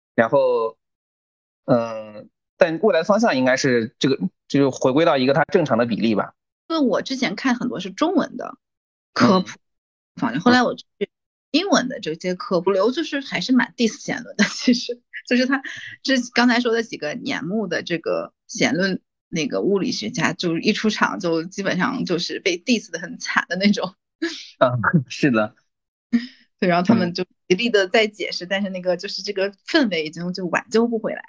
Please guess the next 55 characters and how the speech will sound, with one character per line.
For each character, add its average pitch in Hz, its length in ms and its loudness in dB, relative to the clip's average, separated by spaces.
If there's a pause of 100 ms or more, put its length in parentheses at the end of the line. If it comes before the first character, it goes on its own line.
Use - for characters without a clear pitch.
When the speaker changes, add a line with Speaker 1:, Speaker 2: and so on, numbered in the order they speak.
(260)
Speaker 1:
这 - 220 2
个 202 80 6
现 196 220 4
象 151 200 4
也 131 80 4
还， 123 280 2
Speaker 2:
是。 139 40 -2
Speaker 1:
也 139 120 2
还 135 100 2
挺 160 160 0
有 139 100 4
意 135 140 2
思 117 120 -2
的， 98 140 2
好 113 120 2
像 208 180 2
就 214 100 4
是 123 500 2 (640)
外 214 160 6
国 139 140 4
人， 135 420 4
就 160 120 4
是 151 120 2
他 180 180 2
们 214 80 2
的 160 80 4
文 117 160 4
化 143 160 2
里 110 80 0
面 110 180 2
更 160 140 2
加， 147 460 2 (500)
就 165 120 4
是 139 100 -2
比 127 160 0
较 190 180 4
鼓 131 200 2
励 160 140 4
管 120 200 0
闲 104 180 2
事 104 100 -2 (120)
儿 143 160 4
吧， 90 240 -2
然 110 180 2
后 127 240 4
中 120 220 2
国 131 120 4
人 117 120 0
可 123 100 0
能 104 140 2
就 110 320 2
不 - 140 0
太 139 180 4
喜 - 140 -2
欢， 113 360 0